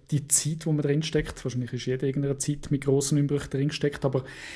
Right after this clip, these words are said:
im Moment, wo viel, äh, sich unterhalten wird, wie sich Organisationen müssen entwickeln, wie man mit irgendwie sch-, sich schneller verändernder Umwelt umgeht, hat man ja das Gefühl, das Angebot ist riesig.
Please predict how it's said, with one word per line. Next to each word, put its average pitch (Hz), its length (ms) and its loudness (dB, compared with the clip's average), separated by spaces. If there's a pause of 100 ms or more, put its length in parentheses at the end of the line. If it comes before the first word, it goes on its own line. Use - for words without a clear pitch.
(120)
im 151 120 4
Moment, 151 360 6
wo 147 100 6
viel, 165 500 4
äh, 127 460 -8
sich 151 200 -4
unterhalten 156 500 4
wird, 143 220 4
wie 139 60 -2
sich 135 120 -4
Organisationen 135 680 2
müssen 135 160 2
entwickeln, 127 840 -2
wie 123 100 -2
man 123 160 0
mit 120 260 -4
irgendwie 123 340 2
sch-, - 280 0
sich - 220 -4
schneller 135 480 4
verändernder 135 960 2
Umwelt 139 520 2
umgeht, 156 640 2 (520)
hat 131 200 0
man 135 100 4
ja 131 60 8
das 135 160 2
Gefühl, 147 440 2 (520)
das - 240 -2
Angebot 151 580 4
ist 135 180 -2
riesig. 208 600 2